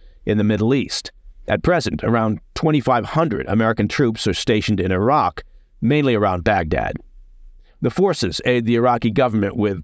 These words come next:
countering terrorism, uh, particularly the remnants of isis. Their presence is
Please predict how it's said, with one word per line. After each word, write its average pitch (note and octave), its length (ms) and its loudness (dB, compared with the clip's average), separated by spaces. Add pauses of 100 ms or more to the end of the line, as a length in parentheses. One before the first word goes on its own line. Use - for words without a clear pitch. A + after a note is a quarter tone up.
(120)
countering A#2 380 0
terrorism, B2+ 640 2
uh, A2+ 80 -2
particularly D3 400 0
the A2 100 0
remnants A2 380 0
of G#2 100 2
isis. - 540 -2 (340)
Their B2+ 100 -2
presence C3+ 440 0
is A2+ 100 -2